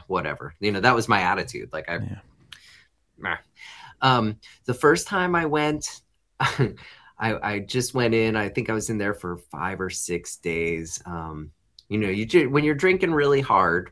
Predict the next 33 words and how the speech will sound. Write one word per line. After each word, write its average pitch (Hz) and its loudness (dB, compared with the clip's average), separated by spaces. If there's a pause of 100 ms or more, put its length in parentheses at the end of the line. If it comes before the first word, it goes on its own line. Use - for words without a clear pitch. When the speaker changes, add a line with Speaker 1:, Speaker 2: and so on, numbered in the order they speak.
(180)
Speaker 1:
I, 120 2
and, 127 -2
and 127 0
I 127 2
did, 135 2
uh, 98 -2
like 104 -4
I 90 -6
said, 87 -6
all 104 4
kinds 80 -4
of 73 -12
drugs, 73 -4
but 78 -6 (240)
the 113 2
only 127 6
thing 107 -2
that 92 -2
really, 92 -2 (560)
really 95 -2
affected 90 -4
me 85 -4
and, 80 -10
and 78 -10
tore 87 -2
me 80 -6
down 71 -6
was 71 -8
the - -10
alcohol. 69 -8
That 80 -8
was 80 -10
my 76 -4